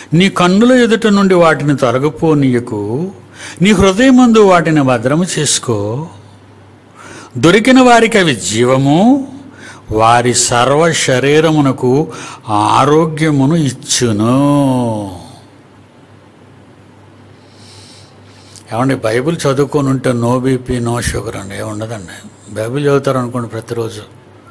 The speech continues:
మీకు షుగరు, బీపీ ఉండదు. ఎందుకంటే టెన్షన్స్ ఉండవు.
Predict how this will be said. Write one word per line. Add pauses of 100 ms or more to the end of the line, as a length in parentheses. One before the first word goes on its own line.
(2750)
మీకు
షుగరు,
బీపీ
ఉండదు. (500)
ఎందుకంటే (500)
టెన్షన్స్
ఉండవు.